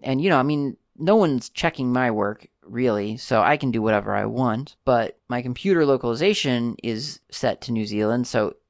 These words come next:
it thinks that the local spelling is the correct spelling, uh, and I don't mind the correct, the, the, the local spelling. I'll, I'll adopt that as the correct spelling. I like it. So I'll do that,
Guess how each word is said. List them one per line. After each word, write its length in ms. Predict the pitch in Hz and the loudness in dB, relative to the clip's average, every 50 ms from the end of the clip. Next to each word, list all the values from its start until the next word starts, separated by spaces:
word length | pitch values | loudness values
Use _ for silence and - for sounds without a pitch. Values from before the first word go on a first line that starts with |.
| _ | _
it 240 | - 196 233 220 - - | 0 0 0 0 -2 -8
thinks 320 | - 131 123 110 - - | -6 -6 -6 -6 -10 -10
that 260 | - 123 113 98 - _ - | -6 -6 -6 -6 -6 _ -10
the 120 | - 120 | -8 -6
local 380 | 113 113 135 143 143 - 120 120 | -2 2 2 2 2 2 -2 -6
spelling 400 | - - 120 113 110 113 107 104 | -2 0 0 0 0 0 -2 -6
is 120 | 101 - | -8 -8
the 80 | - 101 | -10 -12
correct 320 | - - 117 - - - | -10 -8 -8 -8 -8 -8
spelling, 420 | - - 104 104 104 113 135 156 - _ _ | -6 -2 -2 -2 -2 -2 -6 -8 -12 _ _
uh, 160 | - - 131 - | -6 -2 -2 0
and 120 | - 165 | 0 2
I 80 | 175 190 | 2 2
don't 160 | 190 151 90 | 2 2 2
mind 280 | 123 127 143 151 139 127 | 2 0 2 2 2 0
the 60 | 127 | 0
correct, 440 | - - 127 123 113 - - - _ _ - | 0 0 0 0 0 -2 -6 -20 _ _ -6
the, 180 | 127 139 127 | -2 0 0
the, 260 | 117 131 127 120 113 104 | 2 2 2 0 0 0
the 120 | 117 127 | 0 0
local 320 | 123 120 123 120 - 110 110 | 2 2 2 2 0 -2 -6
spelling. 500 | - - 113 104 107 113 139 170 170 - - | -4 0 0 2 2 2 0 -2 -6 -6 -2
I'll, 220 | - 120 147 175 - | 0 2 4 4 4
I'll 220 | - 117 139 185 190 | 2 2 4 4 4
adopt 300 | 139 - 117 101 - - | 4 4 2 0 2 0
that 160 | 113 104 104 | 0 0 0
as 140 | 104 104 107 | 0 -2 -6
the 60 | 107 | -8
correct 300 | - - 117 107 - - | -8 -4 -6 -6 -6 -6
spelling. 440 | - - 101 95 107 127 143 165 - | -6 -2 0 0 0 0 -2 -4 -4
I 120 | - 196 | -4 -2
like 240 | 202 208 226 220 - | 0 2 0 0 0
it. 200 | - - - _ _ | -2 -6 -8 _ _
So 140 | - - 139 | -4 0 2
I'll 100 | 139 139 | 2 4
do 180 | 143 147 139 | 4 4 4
that, 440 | 120 120 143 135 123 120 135 - - | 4 4 4 4 4 4 2 -2 -6